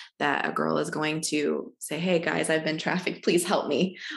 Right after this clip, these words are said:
or that the community will even understand, "Oh, this girl's being trafficked." It's, it's someone picking up on the other things happening. And sometimes it is drug abuse. Sometimes it is, you know, other things like that,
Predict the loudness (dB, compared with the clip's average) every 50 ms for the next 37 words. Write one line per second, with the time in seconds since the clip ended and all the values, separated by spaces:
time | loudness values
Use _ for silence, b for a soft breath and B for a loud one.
0 | B 2 6 6 8 8 8 8 6 6 6 4 4 4 2 4 4 6 6 6
1 | 4 4 4 4 6 6 6 6 6 4 2 2 2 2 0 2 2 0 2 2
2 | 2 2 2 0 0 0 0 -2 0 2 2 2 2 0 -2 -4 -6 -4 -2 -2
3 | -2 0 0 -4 -2 0 -2 -2 -2 -8 -4 0 2 2 2 0 -4 -12 -16 _
4 | -2 0 2 4 4 2 2 0 -2 0 0 0 0 0 0 0 0 0 -2 -2
5 | -2 0 0 0 -2 -2 -2 -4 -4 -4 -4 -4 -6 -4 -4 -2 0 0 0 2
6 | 2 2 2 4 4 6 6 6 6 6 6 4 2 2 2 2 0 0 0 -2
7 | -6 -10 -10 B B B B B B B -2 0 2 4 4 6 6 6 6 6
8 | 8 8 6 6 6 4 0 -2 -4 -4 -2 0 2 2 2 2 2 4 4 6
9 | 6 6 4 4 0 -2 -2 -2 -2 -2 -4 -4 -2 0 2 2 2 2 0